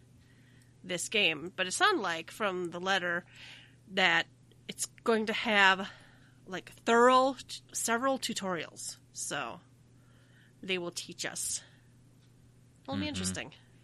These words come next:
Speaker 2: And, uh, what else? Return to Ivalice got the update. We got some gear view and some pretty screenshots.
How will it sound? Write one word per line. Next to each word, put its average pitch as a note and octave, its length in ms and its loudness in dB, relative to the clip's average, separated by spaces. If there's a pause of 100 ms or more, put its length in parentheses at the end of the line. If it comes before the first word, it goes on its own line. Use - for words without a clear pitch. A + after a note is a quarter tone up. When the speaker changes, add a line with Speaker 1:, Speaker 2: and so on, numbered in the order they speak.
(760)
Speaker 2:
And, G2+ 420 2
uh, F#2 640 2
what G2+ 160 2
else? F2+ 240 2
Return A#2+ 300 0
to A#2 80 2
Ivalice B2 480 2
got A2+ 160 2
the A2+ 140 2
update. A2 760 4
We G2 80 -6
got F#2+ 160 -6
some F2 240 -8
gear A2 280 0
view A2+ 920 0
and F2+ 460 -4 (500)
some - 160 -10
pretty F2 280 -4
screenshots. G#2+ 1300 -2